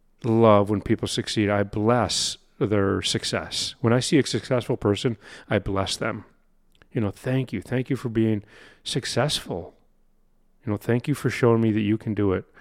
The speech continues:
Thank you for showing the world that you can do it." So that, that's really what I do when I, I see success, and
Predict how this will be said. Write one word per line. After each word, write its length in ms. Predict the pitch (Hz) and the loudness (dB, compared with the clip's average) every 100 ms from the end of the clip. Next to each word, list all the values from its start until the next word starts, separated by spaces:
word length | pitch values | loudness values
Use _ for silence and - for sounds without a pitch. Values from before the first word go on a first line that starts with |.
| - _ | -20 _
Thank 180 | 120 110 | -4 -2
you 60 | 123 | -2
for 140 | - | -2
showing 280 | - 117 107 | 0 0 0
the 80 | 98 | 0
world 280 | 101 123 104 | 0 0 -2
that 80 | |
you 120 | 101 98 | -4 -6
can 160 | - | -10
do 160 | 104 104 | -10 -10
it." 120 | - _ _ _ _ _ _ _ _ _ _ _ | -12 _ _ _ _ _ _ _ _ _ _ _
So 180 | - 151 | 4 8
that, 240 | 135 208 185 | 10 10 8
that's 220 | 220 - | 8 10
really 200 | 190 151 | 12 12
what 160 | 110 | 10
I 60 | 101 | 8
do 160 | 101 107 | 8 6
when 120 | 95 | 6
I, 160 | 92 - | 2 0
I 60 | 104 | -2
see 200 | - 113 | 0 -2
success, 600 | - 107 - 160 107 - | -4 -4 2 2 2 0
and 200 | 107 101 | -2 -2